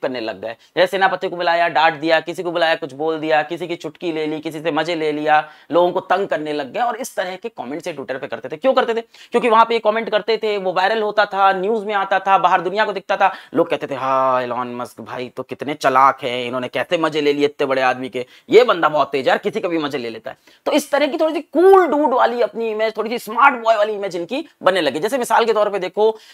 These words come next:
अ, जेफ बेजोस, जो Amazon के संस्थापक हैं, Amazon के मालिक हैं, उनको बोल रहे हैं, "जेफ बेजोस is a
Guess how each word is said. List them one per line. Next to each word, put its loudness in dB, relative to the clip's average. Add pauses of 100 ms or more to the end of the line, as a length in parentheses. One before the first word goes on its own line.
अ, 6
जेफ 2
बेजोस, 2
जो 2
Amazon 2
के -2
संस्थापक 0
हैं, -4
Amazon 0
के -4
मालिक 0
हैं, 2
उनको 2
बोल 2
रहे 4
हैं, 0
"जेफ 0
बेजोस 2
is -2
a 4